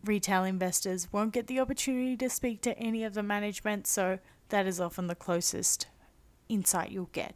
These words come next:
to management and directors on what's happening with the company. And so this document is super important. There are some key elements in the annual report that have to be disclosed. So this disclosure of the annual report isn't just something that a company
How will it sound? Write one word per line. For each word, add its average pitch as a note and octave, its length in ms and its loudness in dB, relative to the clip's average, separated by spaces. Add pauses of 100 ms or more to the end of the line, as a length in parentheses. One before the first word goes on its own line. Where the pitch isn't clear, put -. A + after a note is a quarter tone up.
(140)
to F3 280 -4
management E3 600 -8
and E3+ 100 -6
directors - 600 -4
on F3 260 -4
what's - 240 -6
happening F#3 340 -10
with F3+ 160 -10
the F#3 80 -12
company. F3+ 460 -12 (960)
And B3 360 4 (100)
so B3+ 360 6
this B3+ 240 -2
document C#4 420 2
is B3 120 0
super A3+ 540 0
important. G#3+ 800 -4 (140)
There G#3+ 220 4
are G#3 260 8
some G#3+ 420 0
key - 400 -4
elements G#3 540 0
in G#3 180 2
the G3+ 120 4
annual G3+ 320 6
report G#3+ 560 2 (360)
that F#3 220 0
have G#3 360 4
to - 80 -2
be C4 140 2
disclosed. D4 540 4
So F#3+ 260 2 (300)
this B3 320 0
disclosure G#3 560 0
of F#3+ 120 -4
the F#3+ 120 -4
annual F3+ 320 -2
report F3 480 -6
isn't F3+ 220 -8
just F3+ 180 -6
something F3+ 320 -8
that D#3+ 240 -8
a F3 40 -12
company E3 600 -10